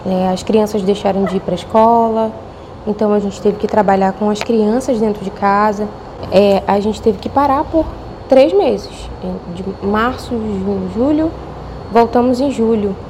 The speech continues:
de dois mil e vinte. Nós ficamos totalmente parados.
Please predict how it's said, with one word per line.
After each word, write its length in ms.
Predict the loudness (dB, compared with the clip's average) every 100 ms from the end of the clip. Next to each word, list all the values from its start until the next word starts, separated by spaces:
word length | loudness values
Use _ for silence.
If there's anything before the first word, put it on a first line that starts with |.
| -16 -16 -16 -4
de 100 | 0
dois 160 | 2 2
mil 140 | 2
e 40 | 0
vinte. 460 | -2 -4 -6 -4
Nós 140 | -4 -4
ficamos 400 | -4 -6 -6 -2
totalmente 540 | 0 0 -2 -4 -4
parados. 460 | -2 -2 0 -2